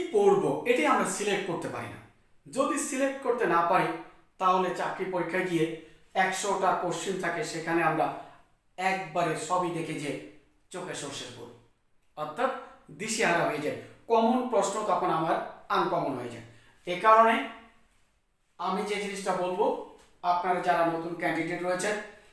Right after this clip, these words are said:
সবে যারা অনার্স কমপ্লিট করে, মাস্টার্স কমপ্লিট করে চাকরির বাজারে যারা কেবল প্রবেশ করছেন, আপনাদের জন্য সবচেয়ে গুরুত্বপূর্ণ এই বিষয়গুলো ধরে ধরে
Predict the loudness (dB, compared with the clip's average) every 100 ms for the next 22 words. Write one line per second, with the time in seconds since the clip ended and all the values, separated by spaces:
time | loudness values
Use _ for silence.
0 | _ -4 0 0 2 2 2 0 0 2
1 | 2 2 -2 -4 -4 -2 -4 -4 -2 0
2 | 0 -2 2 2 2 -2 -4 -6 -4 0
3 | 0 -2 -10 -18 _ _ _ _ -8 -6
4 | -6 -4 2 2 2 -6 -16 -20 _ _
5 | -4 0 2 2 0 0 0 0 -2 0
6 | -2 -2 -2 -2 -4 -4 -4 -4 -6 -14
7 | -20 -20 _ _ _ _ -6 -6 -2 -4
8 | -2 -4 -4 -2 -2 -2 -4 -6 -6 -6
9 | -6 -4 -2 -2 -4 -8 -18 _ _ _
10 | _ -8 -4 -2 -4 -4 -2 -2 0 0
11 | -2 -4 -12 -20 _ _ _ _ -20 -10
12 | 2 6 6 4 0 0